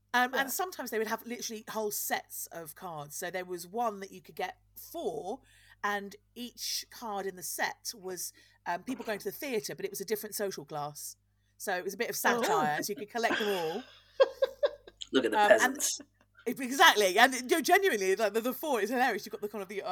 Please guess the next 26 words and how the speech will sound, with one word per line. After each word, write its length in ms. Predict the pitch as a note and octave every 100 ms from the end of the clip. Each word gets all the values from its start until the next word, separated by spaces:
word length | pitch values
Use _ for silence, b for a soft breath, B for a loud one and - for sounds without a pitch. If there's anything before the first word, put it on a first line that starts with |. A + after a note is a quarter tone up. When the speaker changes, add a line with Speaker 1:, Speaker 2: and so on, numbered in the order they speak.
| F3+
Speaker 1:
upper 120 | G#3
class, 280 | G#3 F#3 F3
you 80 | G3
know, 60 | F3
aristocrats, 440 | E3+ D#3 E3 D#3+
then 100 | -
you've 100 | E3+
got 120 | E3+ -
the 200 | D#3+ -
absolute 300 | F3 - -
scum 300 | - F3+ D3
at 60 |
the 60 | D#3+
bottom. 260 | E3 D#3 D3+ B B B -
Um, 340 | G#3 G3+ G3+ G3+ - B B -
and 240 | A3 A3+
then, 400 | A3+ A#3 A#3 A3+ A#3
um, 400 | A3+ A3 A3 A3+ - -
they 800 | A3+ A3+ A#3 A#3 A#3 A#3 A3+ G#3+ _ _ _ _ _ -
started, 640 | - B3+ A#3 G#3+ A#3+ A3 -
um, 540 | A3 G#3+ A3 A3 A3 G#3+ _ _ _ -
really 300 | G#3 E4 D#4+
featuring 320 | C#4+ B3+ A#3
loads 180 | A#3+ A#3+
of 60 |
clowns 600 | - B3+ G#3+ D#3 D3+ D3+